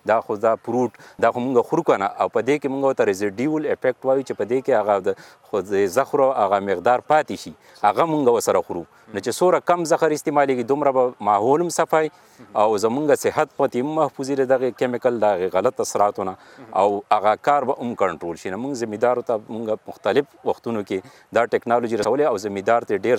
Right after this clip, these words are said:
سیټسفاید دي د هغې نه، چې د هغې په ییډ کې هم اضافه شوې ده، او د هغې خرچه مونږ چې ورته وایو په انپوټس باندې، په څه باندې خرچه راځي،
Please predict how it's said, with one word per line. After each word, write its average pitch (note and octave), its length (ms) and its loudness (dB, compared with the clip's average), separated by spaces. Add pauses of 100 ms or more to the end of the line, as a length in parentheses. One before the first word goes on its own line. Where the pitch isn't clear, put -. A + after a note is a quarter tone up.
سیټسفاید A2 640 -2
دي G2+ 40 -4
د F#2 140 0
هغې G2 220 -4
نه، B2 40 -8 (320)
چې - 140 -4
د - 100 4
هغې A2 140 -2 (100)
په A2 60 0
ییډ A#2+ 280 -4
کې B2+ 120 -8
هم D3+ 140 -6
اضافه C#3+ 340 2
شوې D3 240 2
ده، D3+ 60 -2 (520)
او G2+ 140 2
د G#2 180 4
هغې A2 160 -2 (120)
خرچه A#2 440 0
مونږ A#2 320 -6
چې - 40 -10
ورته G2+ 280 0
وایو G#2+ 240 0
په A2 80 -2 (140)
انپوټس C3 300 -6 (100)
باندې، A#2 340 -4
په G2+ 60 -6
څه G#2 160 -10
باندې F#2 240 -8
خرچه G2 220 -6
راځي، G#2+ 260 -2